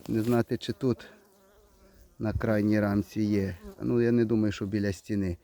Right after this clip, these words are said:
Раз, два, три, чотири, п'ять, шість, сім, вісім. На восьми вуличках. А тут ось оця пуста. І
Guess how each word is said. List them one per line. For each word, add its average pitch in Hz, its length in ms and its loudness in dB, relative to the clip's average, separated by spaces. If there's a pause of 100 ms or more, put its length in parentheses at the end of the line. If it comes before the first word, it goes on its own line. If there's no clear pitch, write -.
(340)
Раз, 107 340 0
два, 104 300 0
три, 101 340 -2
чотири, 107 460 -2
п'ять, 104 440 -2
шість, 104 440 -2
сім, 113 400 2 (400)
вісім. 95 560 0
На 101 120 0
восьми 110 380 0
вуличках. 139 800 0 (440)
А 139 120 -8
тут 185 260 -6
ось - 160 -6
оця 123 260 0
пуста. 104 640 -4 (100)
І 104 160 -2